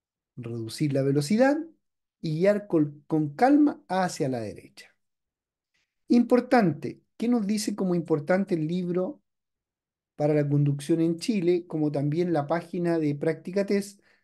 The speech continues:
Si dos vehículos circulan en sentido contrario, estos se aproximan a una velocidad equivalente a la suma de dos velocidades individuales de cada uno. ¿Qué significa eso? Si el conductor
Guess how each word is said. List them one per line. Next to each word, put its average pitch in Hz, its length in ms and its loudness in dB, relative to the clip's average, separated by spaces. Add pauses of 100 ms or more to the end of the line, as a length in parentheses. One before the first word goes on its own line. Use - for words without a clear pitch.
Si - 200 -6
dos 214 200 2
vehículos 220 480 0
circulan 185 480 -2
en 185 80 -2
sentido 185 480 -2
contrario, 185 800 0 (360)
estos 214 300 -4
se 196 100 2
aproximan 190 560 0
a 180 40 0
una 160 160 2
velocidad 151 440 0
equivalente 165 680 -2
a 190 40 0
la 151 120 -2
suma 175 280 -4
de 143 100 -2
dos 233 200 0
velocidades 175 480 -4
individuales 156 540 -2
de 160 80 -4
cada 190 200 0
uno. 185 320 -2 (380)
¿Qué 143 100 -8
significa 160 460 0
eso? 139 280 -4 (760)
Si - 260 -4
el 147 160 0
conductor 147 680 -2